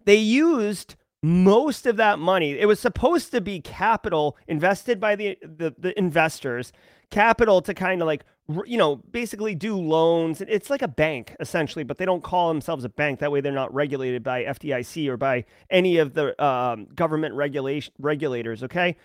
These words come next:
So, but it's just like a bank. You give 'em money, and then your money makes money, and then you have more money, right? That's the deal. Well, crypto dot com, they ended up taking all that money and doing stuff like getting the naming rights to Staples Center, right? The, where the L A Lakers play, it's called Crypto com Stadium or whatever.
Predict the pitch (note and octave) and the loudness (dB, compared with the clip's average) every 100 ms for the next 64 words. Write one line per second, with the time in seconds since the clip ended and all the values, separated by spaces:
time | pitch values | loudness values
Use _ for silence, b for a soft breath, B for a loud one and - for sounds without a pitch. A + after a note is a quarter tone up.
0 | b - F3 C3+ F3+ - A3 - F3 C3 | b 0 0 2 -2 0 -2 0 -2 -2
1 | D#3 B2+ - D3+ F#3 F#3 D3+ D3+ D3 - | -2 -4 -4 0 0 0 0 0 -2 -4
2 | C#3+ D3 C#3+ C#3+ C#3+ C3+ C3 - B2+ C3 | -2 -2 0 0 0 -4 -6 -6 -6 -4
3 | B2+ B2+ B2 B2+ A2+ B2 A#2 A2 F#2+ B2 | -4 -4 -4 -4 -4 -4 -4 -8 -8 -8
4 | B2 C#3 - D3 D3 B2+ - B B B | -4 -6 -6 -8 -4 -4 -6 B B B
5 | F#3+ D#3+ - _ A#3+ A3 A#3+ G3 - B3 | 4 4 2 _ 2 4 6 6 6 2
6 | G#3+ - b G3 A3+ A#3+ A#3+ - G#3 G#3+ | 2 -2 b 6 8 6 2 0 -4 -4
7 | G#3 E3+ b _ D#3 B3 D4 A3 D3+ D#3 | -4 -4 b _ 8 10 10 8 4 2
8 | D3+ E3 b - F#3 E3+ B3 C4+ A3 - | 0 -2 b -2 0 2 0 0 -2 -8
9 | - G3 F#3 F3+ D#3 D3+ _ _ _ _ | 4 4 4 2 0 0 _ _ _ _
10 | _ _ _ _ _ _ _ _ F3+ F#3+ | _ _ _ _ _ _ _ _ -8 -6
11 | D3 G#3 A3+ A#3+ A3+ C4 D4+ B3+ F3 F3 | 4 4 6 2 2 2 0 0 0 -2
12 | - - - - A#3+ B3+ G3 - D#3+ C3 | -4 -10 -10 -6 -6 -2 -4 -4 -6 -6
13 | A#2 E3+ G3+ G3 E3+ - F#3 G3+ F#3 F3 | -2 -2 -2 -4 -12 -2 0 0 -2 0
14 | F3+ G3+ F#3+ E3 F#3 G3 B3 - C4+ C4 | 2 2 2 0 0 -2 -6 -2 0 0
15 | B3 - A#3+ G#3 - A3+ A#3 - G#3+ F3+ | -2 -2 -2 -2 -4 -2 -2 2 0 0
16 | - F#3 F3 D3+ C3+ B2+ C#3+ A#2+ A2 | -2 -2 -2 -2 -2 -2 -2 -2 -4